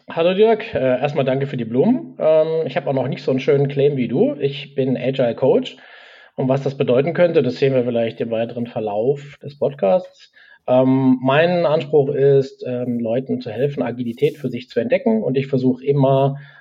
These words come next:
einen, ähm, also eine Spannweite hinzubekommen, von im Maschinenraum des Geschehens zu sitzen und trotzdem mit dem Management zu arbeiten, sozusagen zu wissen, was an der Basis passiert und, ähm, den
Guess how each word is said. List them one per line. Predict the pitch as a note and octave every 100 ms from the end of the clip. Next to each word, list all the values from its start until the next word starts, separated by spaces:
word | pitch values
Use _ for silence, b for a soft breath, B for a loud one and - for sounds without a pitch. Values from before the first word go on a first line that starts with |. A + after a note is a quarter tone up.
| _
einen, | A#2+ B2 A#2 A#2 A#2 A#2
ähm, | A#2 A#2 A#2 A#2 A2+ - b b b _
also | A#2+ B2
eine |
Spannweite | A#2+ - C3+ D#3 C#3 C#3
hinzubekommen, | C#3+ C#3+ C#3+ C3 C#3 C3+ C3+ C3
von | - B2 B2
im | D3+
Maschinenraum | C3+ D3 F#3+ G#3+ F3 E3 C#3+
des | -
Geschehens | D3 G3 A#3+ A#3+
zu | G3
sitzen | F3 - - E3
und | B2+
trotzdem | C3 C#3+ - C3+ C3
mit | B2+ C3
dem |
Management | B2 F#3+ - D#3+ E3
zu | E3
arbeiten, | C3+ C3+ C3+ C3+ C3+ C3+ C3 B2+ B B B _
sozusagen | B2 B2 A#2+ A#2 -
zu | B2+
wissen, | C3+ -
was | C3 C3
an |
der | A#2+
Basis | A#2+ C3+ C3+
passiert | - B2 - E3+ F3 -
und, | B2 B2+ B2 A#2+ - A#2
ähm, | A#2 A#2 A#2+ A#2+ A#2 - _ A2+
den | A2 A2+ A2+ A2 A2